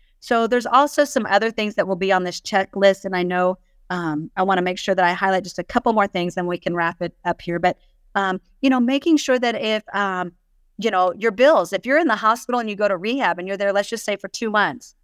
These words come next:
who's paying your bills? All of a sudden it's the power of attorney, right? Do they have access to pay your bills?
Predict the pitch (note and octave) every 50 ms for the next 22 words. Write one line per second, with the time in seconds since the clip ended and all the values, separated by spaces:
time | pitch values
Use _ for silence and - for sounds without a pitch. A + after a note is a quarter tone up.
0 | _ _ - D4+ F#4+ - - D4 D4+ D4+ D4 C#4 C4+ A#3+ B3+ D4+ E4 F3 - -
1 | - - _ _ _ _ _ _ _ _ _ _ _ _ _ _ _ _ _ _
2 | _ _ _ _ _ - - G#3+ A#3 A#3 A#3 D4 D4+ D4 B3 - - B3 A#3+ A#3+
3 | A#3 A#3+ - C4+ C#4 C4+ A3 E3+ - - - G3 G3+ A3+ A#3 G#3+ G#3 - - G#3+
4 | G#3+ A3+ G#3+ G#3 A3 A#3+ - - C4 A#3 - - - G#3 F3+ F3 E3+ D#3+ D3 -